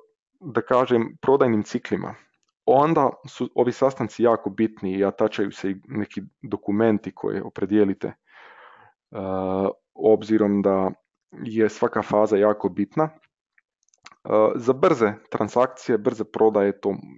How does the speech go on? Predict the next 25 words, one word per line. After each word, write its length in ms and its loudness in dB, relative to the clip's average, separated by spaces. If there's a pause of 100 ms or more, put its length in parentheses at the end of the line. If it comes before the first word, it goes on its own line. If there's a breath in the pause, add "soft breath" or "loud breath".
(180)
i 80 -2
nije 200 0
toliko 300 -4
potrebno. 480 -4 (1200 loud breath)
E-mail 200 6
smo 240 -6
pogledali, 520 2 (140)
znači 340 -4 (440)
imate 380 2
jednu, 360 2 (500)
jedan 320 4
link 320 2 (880)
koji 580 2 (920)
može, 280 0 (280)
koji, 160 2
na 80 0
kojeg 200 4
možete 380 0
preusmjeravati 760 2
vašu 260 -4 (100)
podršku. 500 0
Uh, 1200 -4
možemo 440 0
kreirati 500 2
tab 240 0